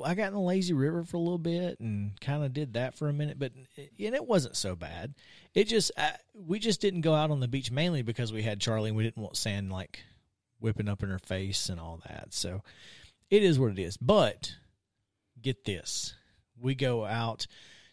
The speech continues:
to sing karaoke because, well, I am who I am. <laughs> We go out to sing karaoke, and I'm wearing my Braves jersey, the jersey that has my name on it. And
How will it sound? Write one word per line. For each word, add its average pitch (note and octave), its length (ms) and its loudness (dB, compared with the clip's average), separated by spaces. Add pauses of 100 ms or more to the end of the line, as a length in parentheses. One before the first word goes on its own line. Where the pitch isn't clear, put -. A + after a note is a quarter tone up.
(120)
to G#2+ 240 2
sing A2 260 0
karaoke G2+ 560 -2
because, F#2 400 -6
well, - 160 -10 (1040)
I G#2+ 160 2
am G#2 140 2
who G#2+ 120 4
I F#2 120 -4
am. G2+ 180 -6 (520)
<laughs> - 280 -8 (880)
We A#2 80 0
go E3 200 6
out G3 140 -6
to F#3 60 -6
sing D3+ 240 0
karaoke, G#2 540 2
and F#2 100 -4
I'm G2 80 -2
wearing C#3+ 240 0
my A#2 120 2
Braves G#2 500 -2
jersey, F2+ 680 -4
the A2 80 0
jersey G#2 640 4 (220)
that G2 120 -4
has F#2 320 -4
my G2+ 140 -4
name F3+ 240 -2
on - 120 -8
it. - 100 -20 (2000)
And A2 760 4